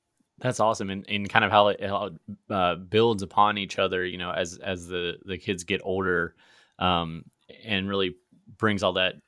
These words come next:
full swing. I mean, that's, you know, one thing growing up, I don't, you know, remember the native and non-native stuff and, you know, the importance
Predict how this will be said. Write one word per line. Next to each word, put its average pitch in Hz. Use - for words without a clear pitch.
full 143
swing. 110
I 98
mean, 98
that's, 98
you 117
know, 110
one 104
thing 101
growing 107
up, 101
I 95
don't, 98
you 110
know, 87
remember 117
the 104
native 104
and 98
non-native 98
stuff 95
and, 90
you 92
know, 87
the 92
importance 98